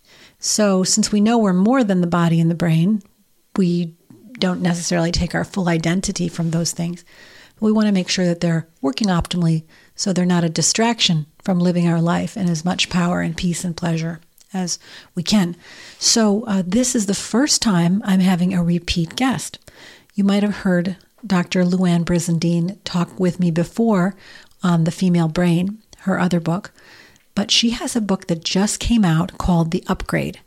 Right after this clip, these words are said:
And it's very exciting research on the second half of life and the female brain. Not only does it talk about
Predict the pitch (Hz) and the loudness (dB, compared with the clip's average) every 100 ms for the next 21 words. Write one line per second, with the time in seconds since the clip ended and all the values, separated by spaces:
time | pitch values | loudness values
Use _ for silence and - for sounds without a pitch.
0 | - - - _ 196 185 190 190 - 180 | -20 -20 -20 _ 2 2 2 -2 -4 -6
1 | 165 196 233 254 240 - 190 175 175 170 | 0 2 4 2 0 0 2 4 4 2
2 | 185 170 160 170 170 - 180 180 170 - | 2 2 2 0 0 -2 0 0 0 -2
3 | 196 208 196 170 175 165 170 165 175 165 | -4 -2 -4 0 -2 -2 -4 0 0 0
4 | 160 - 240 180 165 160 - 170 165 165 | -4 -8 -2 0 0 -2 0 2 2 0
5 | 165 151 135 139 _ - - - _ - | -2 -2 -4 -10 _ -20 -20 -20 _ -2
6 | 190 196 190 185 165 180 170 175 170 - | 0 2 2 2 2 0 0 0 -2 -6
7 | _ - 180 175 175 175 175 - | _ -8 -2 -2 -2 -2 -2 -4